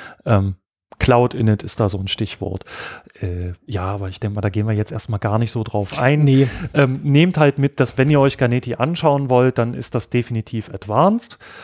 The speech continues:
Speaker 1: Und, ähm, ja, also ich sag mal, es,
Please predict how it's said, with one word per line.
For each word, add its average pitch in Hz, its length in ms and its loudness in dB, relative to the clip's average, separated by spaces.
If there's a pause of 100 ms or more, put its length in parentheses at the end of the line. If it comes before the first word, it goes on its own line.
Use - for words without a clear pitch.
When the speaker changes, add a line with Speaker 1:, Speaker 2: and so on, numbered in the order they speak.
(240)
Speaker 1:
Und, 127 640 2
ähm, 113 400 -2
ja, 98 320 -10
also 107 360 -4
ich - 120 -10
sag 127 160 0
mal, 117 320 0
es, - 260 -6